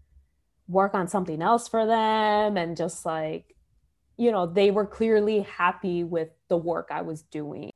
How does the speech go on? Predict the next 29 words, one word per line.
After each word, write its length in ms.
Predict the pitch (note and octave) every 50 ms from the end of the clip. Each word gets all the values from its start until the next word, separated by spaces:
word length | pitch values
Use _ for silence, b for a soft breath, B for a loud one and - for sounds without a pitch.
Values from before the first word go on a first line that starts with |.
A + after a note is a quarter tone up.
| _
So 160 | - - - G#3+
that 200 | A3+ A#3 C4 C#4+
would 180 | C#4 D#4+ D#4 -
happen 320 | - A#3 A3+ - D4 B3+
to 120 | - - G#3+
me 100 | G#3 F#3
a 60 | E3 D#3
lot. 500 | D3+ D3+ D#3+ E3 - - F2+ - - _ -
And 340 | - E3 D#3 D#3 D3+ D3+ D3+ - _ _ _
even 280 | A#3+ B3+ C4 F#4+ F#4+ F#4
with 140 | F#4+ F#4 F#4
the 80 | D4 G#3+
good 440 | F3 - E3+ F3+ G#3 G#3+ G3 - -
client 340 | - - G3 F3 E3 D#3+ D#3+
sessions 380 | - F3 E3+ - - F3+ F3+
that 100 | - D#3+ D3+
I 80 | D3+
did 220 | D3+ - D#3+ F3+ E3+
have, 320 | - D#3+ D3 C#3+ D3 -
like, 180 | D#3 D3+ C#3+ D3
there 100 | - G3
were 100 | G3 F#3+
times 300 | F#3 - G3 F#3 F#3 F#3+
where 100 | - F#3
I 80 | F3+ F#3
was 160 | F#3 G3 G3
getting 240 | F#3+ A3 A3 C4+ D4
along 340 | A#3+ F#3+ F3 F3 E3+ E3 D#3
great 440 | D#3 D#3 D3+ E3+ A3+ A3+ - -